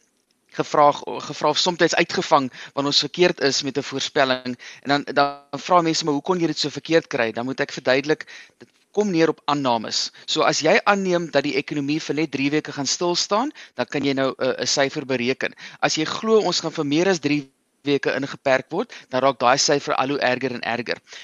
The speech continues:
En op hierdie stadium weet niemand presies wat gaan gebeur met hierdie inperking wat die president opgestel het nie. So jou vooruitskattings en jou voorspellings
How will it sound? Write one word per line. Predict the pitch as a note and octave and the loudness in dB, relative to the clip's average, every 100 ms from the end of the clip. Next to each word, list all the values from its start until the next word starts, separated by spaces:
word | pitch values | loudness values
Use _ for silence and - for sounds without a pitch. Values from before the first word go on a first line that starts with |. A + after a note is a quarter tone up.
| - | -4
En | |
op | D#3 | 0
hierdie | G3 A#3 | 2 2
stadium | - F3+ F3 E3+ B2+ | 2 4 4 2 2
weet | D3+ B2 | 0 0
niemand | C3 C3+ A2 - | 0 0 -2 -6
presies | - C3+ - E3 - | -6 -2 0 -2 0
wat | - - | 0 0
gaan | C#3 | -4
gebeur | B2+ B2 B2 B2 | -8 -2 -2 0
met | A#2+ | -4
hierdie | A#2+ B2 | -4 -4
inperking | B2+ B2+ B2 - A#2+ | -2 0 0 -2 -8
wat | A#2 | -8
die | |
president | - A#2 A#2+ A#2 A2+ | -8 -8 -6 -6 -8
opgestel | - - A2+ - A2+ | -12 -6 -4 -2 -2
het | A2+ | -2
nie. | - - - - | -8 -18 -20 -8
So | - E3+ | -2 0
jou | D#3 D#3 | 4 4
vooruitskattings | D#3 E3+ E3+ G#3+ - - G3+ - G#3+ A3 - | 2 -4 0 0 2 2 2 2 -2 0 -2
en | D3+ D3 | -2 0
jou | C#3 C#3 | 2 0
voorspellings | - C#3+ - - F3+ F#3 F3 F3 - | -2 -6 -4 2 2 2 0 -2 -4